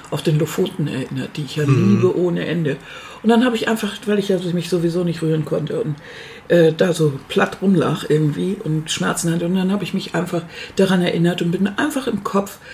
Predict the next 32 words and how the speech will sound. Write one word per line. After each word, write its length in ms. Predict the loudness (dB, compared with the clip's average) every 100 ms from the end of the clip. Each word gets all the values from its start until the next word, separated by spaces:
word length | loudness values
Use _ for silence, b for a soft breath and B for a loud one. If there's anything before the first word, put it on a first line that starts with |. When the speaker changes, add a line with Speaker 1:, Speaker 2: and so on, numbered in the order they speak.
| B
Speaker 1:
so 140 | -2
die 180 | 2 4
Wege 240 | 6 6 2
lang 260 | -2 -6 -6
marschiert. 480 | -4 -2 2 2
Speaker 2:
Mhm. 260 | 2 0 0
Speaker 1:
Lang 260 | 2 2 2
gefahren, 520 | -2 -4 -6 -4 -4
lang 200 | -4 -4 -2
marschiert, 500 | -4 -2 0 0 -2 B B B B
ganz 320 | 2 4 4 0
Stück 240 | 0 -2 0
für 100 | 0
Stück. 220 | 0 -2
Und 140 | -2 0
weil 140 | 0
ich 180 | 0 2
eben, 280 | 2 2 0
weil 160 | -2 0
wir 160 | 0
oft 240 | -2 -2 -2
da 140 | -2
waren 160 | 0 0
und 60 | 0
ich 100 | -2
das 320 | -4 -4 -4
mir 220 | -4 -2
alles 220 | -2 -2
so 140 | 2 4
genau 200 | 4 2
angeguckt 540 | 2 2 2 -4 -6
hat, 80 | -8